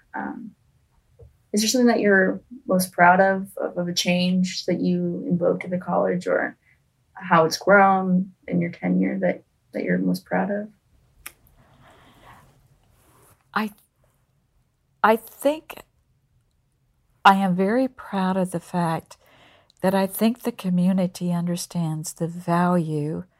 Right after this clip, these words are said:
Speaker 2: of having a two-year community college that it owns if you look at the wonderful College of Charleston, it has a niche.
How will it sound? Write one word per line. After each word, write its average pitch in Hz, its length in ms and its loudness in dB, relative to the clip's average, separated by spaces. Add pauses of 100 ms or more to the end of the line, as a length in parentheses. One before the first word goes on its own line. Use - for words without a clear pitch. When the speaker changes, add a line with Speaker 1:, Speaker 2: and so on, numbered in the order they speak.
(680)
Speaker 2:
of 175 180 0
having 170 640 -2
a 165 80 -4
two-year 170 580 -2
community 160 480 -6
college 160 640 -8 (460)
that 175 260 2
it 190 400 -2
owns 160 800 -6 (1500)
if 208 200 4
you 226 180 0
look 247 400 0
at 175 420 -4
the 180 80 0
wonderful 196 580 -2
College 170 480 -6
of 170 80 -14
Charleston, 160 680 -10 (320)
it 208 140 -6
has 208 240 -2
a 202 60 2
niche. - 680 -4